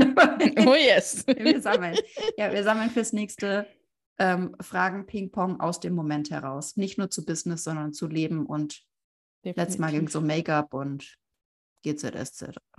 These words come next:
Speaker 1: keine Ahnung, sowas. Bauer sucht Frau, <laughs> was mir das so schwer.
Speaker 2: Oh Gott, Bauer sucht Frau, geil. Ja, okay.
Speaker 1: Ich guck ja gerade Blacklist übrigens.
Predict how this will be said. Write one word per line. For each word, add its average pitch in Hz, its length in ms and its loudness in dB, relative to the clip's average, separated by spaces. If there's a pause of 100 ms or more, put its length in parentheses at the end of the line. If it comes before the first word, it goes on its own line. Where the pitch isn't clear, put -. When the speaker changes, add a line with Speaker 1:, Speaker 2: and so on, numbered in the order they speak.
(120)
Speaker 1:
keine - 260 -12
Ahnung, - 220 -12 (220)
sowas. - 420 -10 (140)
Bauer 165 240 2
sucht 147 240 2
Frau, 196 240 2 (120)
<laughs> 202 120 4
was - 520 4
mir 277 140 2
das - 140 -6
so - 80 -2
schwer. - 320 2 (880)
Speaker 2:
Oh 285 140 8
Gott, 262 240 6
Bauer 190 320 6
sucht 180 220 -2
Frau, 170 460 0
geil. 160 520 -2
Ja, 165 280 -2 (460)
okay. 202 460 2
Speaker 1:
Ich 440 560 8
guck 381 200 6
ja 302 120 6
gerade 254 340 2
Blacklist 185 640 -2
übrigens. 147 720 -8